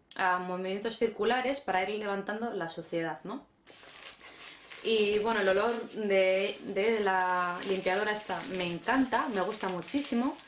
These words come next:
Y es más, eh, cuando te limpia y te secas, notas la piel, mm, súper limpia, sin ni una pizca de grasa, que tampoco es que la tenga excesivamente grasa, yo tengo piel mixta, más bien, últimamente.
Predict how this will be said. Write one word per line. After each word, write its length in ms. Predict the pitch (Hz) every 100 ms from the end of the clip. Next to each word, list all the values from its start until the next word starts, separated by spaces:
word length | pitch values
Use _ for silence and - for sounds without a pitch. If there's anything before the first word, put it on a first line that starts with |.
| - - - - - - -
Y 140 | 247
es 140 | 240
más, 400 | 226 185 175 - -
eh, 220 | 214 202
cuando 220 | 196 208 208
te 120 | 208
limpia 380 | 254 294 277 254
y 80 |
te 120 | 240 -
secas, 640 | - 285 285 294 - - -
notas 400 | 208 226 269 240
la 220 | 233 226
piel, 400 | 254 277 277 269 -
mm, 800 | - 208 196 190 190 185 185 180 175 - - - _ _ _ _ _ _ -
súper 480 | - 226 202 196
limpia, 480 | 233 294 285 254 294
sin 480 | 285 220 214 202 -
ni 260 | 208 202 202
una 220 | 254 240
pizca 420 | 254 - - 190
de 100 | 180
grasa, 440 | 180 247 269 247 254
que 80 |
tampoco 300 | 196 180 202
es 80 | 214
que 80 | 214
la 80 | 190
tenga 180 | 190 185
excesivamente 600 | - 185 185 180 175 175
grasa, 260 | 254 269
yo 100 | 202
tengo 240 | 202 196 185
piel 140 | 180
mixta, 360 | 233 277 - 165
más 220 | 175 175
bien, 180 | 240 185
últimamente. 640 | - 185 226 277 - -